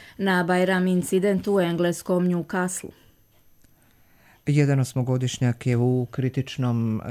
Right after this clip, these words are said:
Speaker 2: stanju. Lokalna policija ovaj događaj ne tretira kao teroristički napad. Navedeno je da je uhapšena žena koja je vozila automobil.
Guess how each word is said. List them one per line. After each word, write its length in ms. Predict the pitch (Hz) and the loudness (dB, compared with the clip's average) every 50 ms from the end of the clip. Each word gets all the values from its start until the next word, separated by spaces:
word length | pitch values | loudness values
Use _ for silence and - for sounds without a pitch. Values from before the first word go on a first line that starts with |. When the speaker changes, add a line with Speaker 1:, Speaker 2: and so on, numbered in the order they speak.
| 123 | -6
Speaker 2:
stanju. 480 | 113 - - - 123 123 123 131 131 117 | -6 -4 -2 0 2 2 4 2 2 2
Lokalna 380 | 98 110 117 - 123 117 120 110 | 2 0 0 0 0 0 0 0
policija 480 | - - 123 131 135 - - 143 127 | 0 0 0 0 0 0 0 0 2
ovaj 160 | 127 123 120 | 2 2 2
događaj 600 | 120 139 139 139 139 127 131 135 127 123 127 120 - | 2 0 0 0 0 0 0 0 0 0 0 -2 -2
ne 200 | 123 131 131 127 | 0 0 2 2
tretira 460 | - - 135 139 - - 139 131 131 | 2 0 0 0 0 0 0 0 0
kao 380 | 131 - 143 123 127 127 127 123 | 0 0 0 0 0 0 -2 -2
teroristički 720 | - - 135 135 127 131 131 131 - 131 - - - 139 | 0 0 2 2 2 2 0 0 -2 -4 -2 -2 0 2
napad. 420 | 143 143 120 - - 104 98 92 | 2 2 0 0 -2 -2 -2 0
Navedeno 500 | 104 117 117 110 110 107 107 107 110 110 | 2 2 2 2 2 2 2 2 2 2
je 120 | 110 113 110 | 2 2 2
da 140 | 113 117 113 | 0 0 0
je 180 | 113 113 113 | 0 0 0
uhapšena 520 | 113 113 - 123 113 - - 127 123 120 120 | 0 -2 -2 -4 -4 -2 0 2 2 2 4
žena 320 | 117 131 131 139 139 135 - - - - - - - | 4 4 4 4 4 2 0 -4 -14 -20 -20 -20 -8
koja 180 | - - 175 156 | -2 0 2 4
je 140 | 143 139 123 | 4 2 2
vozila 500 | 117 113 113 110 117 113 110 113 110 101 | 2 0 0 0 0 0 0 0 -2 -2
automobil. 640 | - 120 123 120 - 135 131 120 101 92 101 95 90 | -2 -2 -2 0 2 2 2 2 2 0 -2 -4 -6